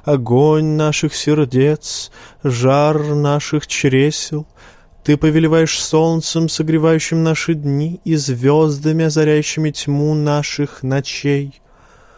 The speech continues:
"Владыка света, защити нас! Ночь темна и полна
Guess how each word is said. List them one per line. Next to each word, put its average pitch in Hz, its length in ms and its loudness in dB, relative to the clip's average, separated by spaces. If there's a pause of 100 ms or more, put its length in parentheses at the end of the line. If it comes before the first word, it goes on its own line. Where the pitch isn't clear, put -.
(100)
"Владыка 160 640 2
света, 202 680 2
защити 196 640 0
нас! 196 400 -4 (280)
Ночь 165 540 2
темна 208 600 0
и 220 100 -2
полна 214 560 0